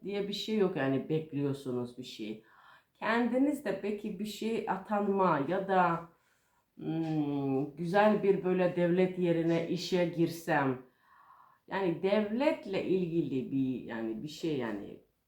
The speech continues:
genel olarak söylüyorum. Sürpriz gelişmeleriniz var. Gelişmeleriniz çok güzel. Eee,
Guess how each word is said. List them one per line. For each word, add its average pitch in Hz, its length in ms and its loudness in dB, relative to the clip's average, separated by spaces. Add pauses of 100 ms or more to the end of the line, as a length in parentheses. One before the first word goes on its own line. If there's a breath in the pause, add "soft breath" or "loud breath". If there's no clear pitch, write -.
(1300)
genel 208 400 6
olarak 135 340 2
söylüyorum. 117 840 -6 (580)
Sürpriz 190 560 -2
gelişmeleriniz 170 1080 0
var. 214 220 2
Gelişmeleriniz 170 1120 -2
çok 226 360 -4
güzel. 262 520 2 (920 soft breath)
Eee, 170 880 2